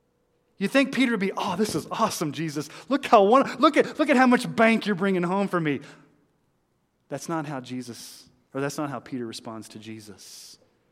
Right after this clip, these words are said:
Look at verse eight. It's very puzzling. It's actually surprising to see how Peter responds to Jesus.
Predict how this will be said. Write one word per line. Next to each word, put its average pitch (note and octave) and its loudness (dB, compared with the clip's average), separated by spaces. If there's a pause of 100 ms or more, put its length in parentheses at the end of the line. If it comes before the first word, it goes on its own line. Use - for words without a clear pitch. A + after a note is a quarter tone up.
(500)
Look D3 -8
at C#3+ -8
verse C3 -8
eight. A#2+ -16 (1080)
It's C#3+ -20
very E3+ -6 (100)
puzzling. E3 -8 (880)
It's - -16
actually F#3 -10
surprising D#3+ -10 (1080)
to C3 -16
see G3+ -6
how E3+ -10 (640)
Peter D#3 -8
responds C#3+ -12
to C3+ -10
Jesus. B2 -16